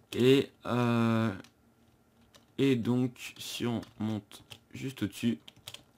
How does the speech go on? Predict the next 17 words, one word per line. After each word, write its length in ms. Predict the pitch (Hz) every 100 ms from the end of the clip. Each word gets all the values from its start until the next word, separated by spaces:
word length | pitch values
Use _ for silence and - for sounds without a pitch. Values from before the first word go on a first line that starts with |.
| _
voilà, 280 | 120 107 - -
on 120 | 110
voit 380 | 107 110 120 127 -
c'est 360 | - 123 131 -
de 140 | 113
l'Agricraft. 600 | 123 123 113 107 104 - -
C'est 180 | - 110
pas 140 | 139
Magical 380 | 135 120 107 117
Crops, 240 | 110 95
j'ai 100 | 98
dit 80 | 98
Magical 500 | 113 110 98 113 110
Crops 260 | 104 117 -
tout 120 | 110
à 40 | 107
l'heure, 180 | 120